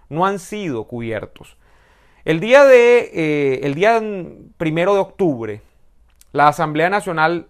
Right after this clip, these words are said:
de Venezuela aprueba un acuerdo para corroborar la ruta política integral planteada al país que permite elecciones libres y transparentes.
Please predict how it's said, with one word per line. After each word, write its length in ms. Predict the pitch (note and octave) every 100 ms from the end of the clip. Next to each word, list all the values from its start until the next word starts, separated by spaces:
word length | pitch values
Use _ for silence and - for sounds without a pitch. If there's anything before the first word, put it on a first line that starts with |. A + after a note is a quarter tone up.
| _
de 300 | E3 F3 F#3
Venezuela 680 | F3+ F3+ E3+ C#3 F2+ E2+ _ _ _ _ _ _ _
aprueba 420 | - D3+ F3+ F#3+ G#3+
un 120 | G#3+
acuerdo 580 | G#3 G3+ G#3 F#3+ F#3 F#3+
para 240 | F3+ E3
corroborar 760 | D#3 D#3+ D3+ D3 D#3+ F#3 G3+
la 140 | E3+ D3
ruta 360 | D3+ E3+ G3+
política 480 | E3+ D3+ E3 F#3 F3
integral 720 | D#3 C3 C3 A#2+ D3 D#3+ B2
planteada 460 | - A#2+ A#2 C3 C#3
al 120 | C#3+
país 440 | D3 D3 B2 A2+ _
que 180 | C3+
permite 400 | C3+ D3 D#3+ F3
elecciones 400 | G#3 F3+ D#3+ F3
libres 260 | E3+ D3+ E3
y 80 | E3
transparentes. 840 | C3 A#2+ - A2 G#2+ A2+ - -